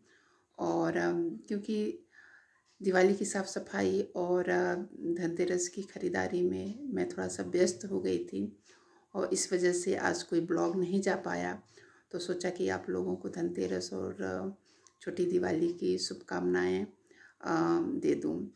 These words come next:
तो एक बार फिर से आप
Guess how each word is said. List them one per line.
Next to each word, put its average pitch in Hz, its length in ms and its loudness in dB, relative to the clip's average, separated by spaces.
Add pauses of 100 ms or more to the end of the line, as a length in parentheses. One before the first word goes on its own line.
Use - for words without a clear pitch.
(760)
तो 156 320 2
एक 180 240 2
बार 185 100 2
फिर 214 200 0
से 208 420 -2
आप 180 160 -4